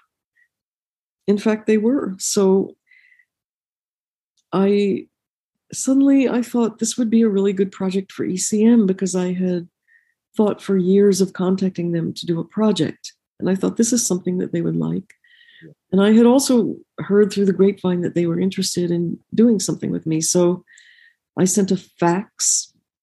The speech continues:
Speaker 1: We didn't have emails yet in those days. <laughs>
Speaker 2: <laughs>
Speaker 1: I feel like I'm talking about the Stone Age. I sent a, sent a fax to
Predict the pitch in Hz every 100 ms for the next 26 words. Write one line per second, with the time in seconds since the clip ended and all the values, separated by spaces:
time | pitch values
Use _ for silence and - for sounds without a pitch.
0 | _ _ - 165 160 185 196 190 190 240
1 | 247 214 196 190 185 202 262 - 196 185
2 | 190 185 185 269 320 - - _ - -
3 | _ _ _ 107 98 - - 135 - 123
4 | - 104 _ _ _ _ 233 233 330 330
5 | 220 240 247 208 214 196 190 185 190 -
6 | 190 196 175 185 - - - _ - 143
7 | - 185 - - 247 - 226 226 240 -
8 | 196 214 262 - - - _ _ _ 185
9 | 175 - - - 202 202 196 190